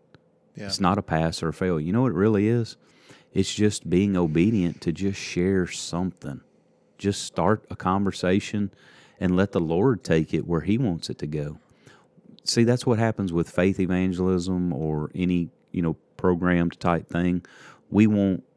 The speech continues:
Speaker 2: a closure. We want an evaluation. We want to see somebody pray to receive Christ right then, right there, instead of allowing the Holy Spirit to do its, do his work. I mean, do what he does. It's just our responsibility to be,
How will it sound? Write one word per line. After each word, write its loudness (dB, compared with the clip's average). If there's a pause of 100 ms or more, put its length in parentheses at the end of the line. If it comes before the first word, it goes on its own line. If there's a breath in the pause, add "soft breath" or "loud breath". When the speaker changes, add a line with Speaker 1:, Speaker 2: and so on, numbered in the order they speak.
(420)
Speaker 2:
a -10
closure. 0 (140)
We 4
want 2
an 0
evaluation. 0 (120)
We 4
want 0
to -8
see -4
somebody 0
pray 2
to 0
receive -2
Christ -2
right 2
then, 2
right 0
there, -2 (460 loud breath)
instead 0
of 0
allowing 0
the 0
Holy 0
Spirit -4
to -4
do 4
its, -4 (100)
do 2
his 0
work. -2
I -4
mean, -2
do 2
what 2
he 0
does. -2 (640 loud breath)
It's -2
just 0
our 4
responsibility 2
to -2
be, 2